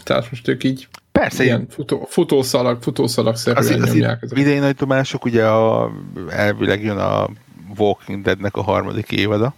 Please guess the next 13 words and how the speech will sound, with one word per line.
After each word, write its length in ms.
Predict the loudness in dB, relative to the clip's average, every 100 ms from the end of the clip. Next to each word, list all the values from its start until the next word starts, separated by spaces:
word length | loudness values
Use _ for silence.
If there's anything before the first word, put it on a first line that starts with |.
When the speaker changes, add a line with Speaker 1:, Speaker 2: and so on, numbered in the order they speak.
| _ -20 -20 _ -20 -4
Speaker 2:
de 140 | 2 4
az 360 | 4 2 -2
igazi 460 | 0 0 0 -4 -4 _ _ _
nagy 200 | -2 0
dobású, 540 | 0 2 0 0 0
az 160 | 0 0
idei 240 | 0 0
nagy 160 | 0 -2
dobásuk 420 | 0 0 -2 -4
az 160 | 0 2
a 140 | 0
Batman 480 | -2 -8 -6 -8 -8 -16 _ _ _ _ _ _ _
kalandjáték 920 | -4 -4 -2 -2 -2 0 -2 -2